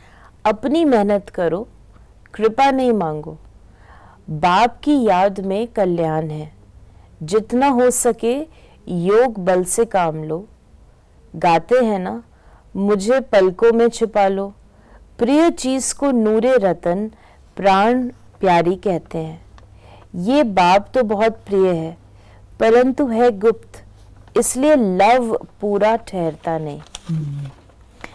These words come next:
Speaker 1: नहीं तो उनके लिए लव ऐसा होना चाहिए जो बात मत पूछो। शिव बाबा के लिए। फिर बाबा ने कहा,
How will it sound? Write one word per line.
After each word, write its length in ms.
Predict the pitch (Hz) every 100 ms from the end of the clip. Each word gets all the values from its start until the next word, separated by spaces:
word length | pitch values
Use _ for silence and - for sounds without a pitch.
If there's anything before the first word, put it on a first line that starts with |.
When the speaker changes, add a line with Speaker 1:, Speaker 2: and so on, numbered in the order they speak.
| - 190
Speaker 1:
नहीं 220 | 220 262
तो 180 | 240 320
उनके 560 | - - 226 233 262 277
लिए 200 | 262 277
लव 320 | 233 233 240 -
ऐसा 320 | 196 185 254
होना 320 | 247 233 233
चाहिए 500 | 233 233 196 196 220
जो 180 | 202 214
बात 280 | 196 170 156 -
मत 100 | 170
पूछो। 440 | 160 - 156 - 175 - - - - - - - - - - - - - - -
शिव 260 | - 202
बाबा 360 | 185 170 160 165
के 200 | - 185
लिए। 220 | 175 180 - - - - - - - - - - - - - _ -
फिर 120 | 196
बाबा 360 | 190 180 175 190
ने 160 | 190
कहा, 400 | 190 180 180 175